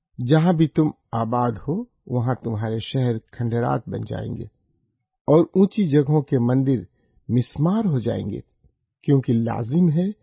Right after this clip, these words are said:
کہ جن قربان گاہوں پر تم اپنے جانور اور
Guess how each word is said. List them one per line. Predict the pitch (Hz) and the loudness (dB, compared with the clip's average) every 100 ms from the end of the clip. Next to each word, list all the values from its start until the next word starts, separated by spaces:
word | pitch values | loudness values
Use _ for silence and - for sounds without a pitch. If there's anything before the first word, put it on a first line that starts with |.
| _ _ _ _ _ | _ _ _ _ _
کہ | 147 | 0
جن | 117 185 185 - | 4 4 4 2
قربان | 135 131 131 123 | 2 4 2 2
گاہوں | 120 110 113 | 0 -2 -4
پر | - 98 - - _ _ _ | -4 -8 -8 -14 _ _ _
تم | 165 147 - - | 0 0 -4 -6
اپنے | 127 127 127 | -4 0 -2
جانور | 104 135 143 143 147 | 0 0 2 2 0
اور | - - | -2 -4